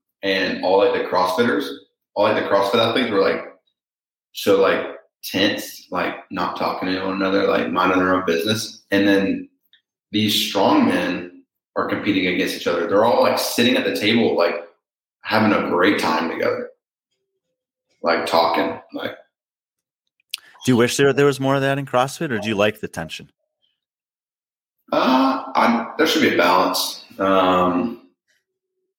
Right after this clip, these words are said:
Speaker 1: it's
Speaker 2: Yeah.
Speaker 1: Yeah.
Speaker 2: I mean, I feel like there's gotta be some. Like, I'm imagining, I'm just picturing, like, Guy and Lazar, like, just joking around in the corner or whatever.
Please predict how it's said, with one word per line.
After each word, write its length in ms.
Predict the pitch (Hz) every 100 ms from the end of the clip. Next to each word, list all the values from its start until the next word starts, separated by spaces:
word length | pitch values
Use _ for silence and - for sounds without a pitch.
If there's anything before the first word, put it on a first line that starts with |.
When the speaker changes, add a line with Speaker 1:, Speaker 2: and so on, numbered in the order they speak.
| _ _ _ _
Speaker 1:
it's 480 | 104 104 - - - _ - _ _ _ _ _ -
Speaker 2:
Yeah. 160 | 143 -
Speaker 1:
Yeah. 100 | 139
Speaker 2:
I 40 |
mean, 100 | 185
I 80 | 175
feel 180 | 185 196
like 100 | 190
there's 140 | 139
gotta 220 | 135 135
be 120 | 98
some. 280 | 85 - 120
Like, 160 | 92 98
I'm 120 | 127
imagining, 640 | 117 117 120 110 104 98 - _ _ -
I'm 140 | 156
just 300 | 151 139 113
picturing, 400 | - 147 - 110 101
like, 260 | 95 - _ _ - _ -
Guy 400 | 98 120 120 110
and 160 | 101 98
Lazar, 680 | 95 85 104 104 101 98 90 _ - - _
like, 200 | 95 -
just 220 | 98 90
joking 380 | - 107 101 95
around 500 | 92 95 95 92 85 -
in 60 | 87
the 80 | 85
corner 440 | - 95 95 92
or 40 |
whatever. 480 | 85 90 92 90 95